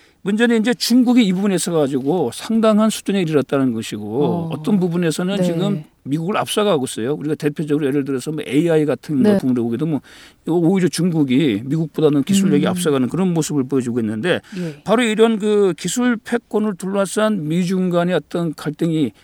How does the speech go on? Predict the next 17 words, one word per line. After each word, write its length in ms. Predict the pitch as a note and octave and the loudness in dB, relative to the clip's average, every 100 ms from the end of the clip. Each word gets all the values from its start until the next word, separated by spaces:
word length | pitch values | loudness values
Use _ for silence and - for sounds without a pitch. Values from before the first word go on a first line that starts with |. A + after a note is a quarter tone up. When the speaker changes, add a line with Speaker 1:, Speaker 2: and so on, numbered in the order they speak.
| _ _ _ - | _ _ _ -2
Speaker 1:
예, 260 | D3 C3+ B2+ _ | 0 0 -2 _
특히 200 | - G3+ | -10 -8
지금 320 | - G#3+ C#3 - | -2 -2 -2 -4
바이든 240 | D#3+ F#3 G3 | -2 0 0
행정부 280 | E3+ F3+ | -2 -4
들어서 320 | D#3 E3 C3+ C#3+ | 0 0 0 -2
아주 140 | C#3 A#2+ | -2 -4
노골화되어졌습니다. 1120 | C#3 E3+ E3+ C#3+ C#3 C3 A#2 - B2+ G#2+ G#2+ | -2 0 2 2 2 0 0 -4 -8 -8 -10
바로 240 | - E3+ G3 | -2 0 2
이제 320 | E3 D3+ C3+ - _ - | 2 0 0 -6 _ -10
이틀 260 | F3 G3+ | -6 -4
전에 220 | D3+ C3+ G3+ | 0 0 0
Speaker 2:
네, 40 | |
Speaker 1:
바이든 340 | C#3 D3+ D#3 | 0 0 0
Speaker 2:
네. 60 | D3 | -2
Speaker 1:
대통령 380 | D#3 C3+ D3+ C#3+ | -4 -6 -6 -6
자체가 580 | A#2+ - C3 D3+ D#3 | -8 -8 -4 0 0